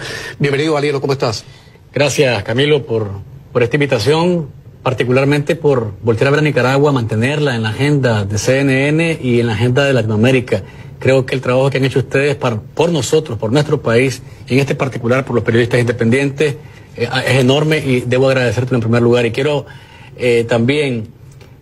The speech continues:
Speaker 2: yo creo que los que se hartaron de mí fueron ellos. <laughs> Yo no me harté de nadie. O sea, yo, eh, hice mi trabajo hasta el último momento, hasta el punto que tuvieron que inventarme,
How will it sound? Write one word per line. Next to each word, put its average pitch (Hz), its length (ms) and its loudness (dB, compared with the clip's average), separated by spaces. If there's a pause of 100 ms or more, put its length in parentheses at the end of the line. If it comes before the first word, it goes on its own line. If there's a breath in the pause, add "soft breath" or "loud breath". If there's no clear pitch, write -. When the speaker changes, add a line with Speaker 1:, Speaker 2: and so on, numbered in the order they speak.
(440)
Speaker 2:
yo 151 140 0
creo 247 220 0
que - 360 -4
los 135 160 0
que 139 120 -2
se - 120 -2
hartaron 151 420 0
de 170 80 2
mí 147 120 4
fueron 123 300 2
ellos. 131 280 2 (300)
<laughs> - 2000 -4
Yo 131 200 2
no 185 120 2
me 190 100 2
harté 165 220 0
de 180 120 0
nadie. 175 220 0
O 131 80 -2
sea, 143 100 0
yo, 185 460 2
eh, 151 480 -2 (680)
hice 185 240 0
mi 208 120 2
trabajo 175 400 2
hasta 170 140 0
el 160 60 4
último 165 280 0
momento, 185 600 0 (920)
hasta 135 240 -2
el 143 60 0
punto 156 240 0
que 175 100 -4
tuvieron 151 320 -2
que 165 220 -4
inventarme, 147 840 0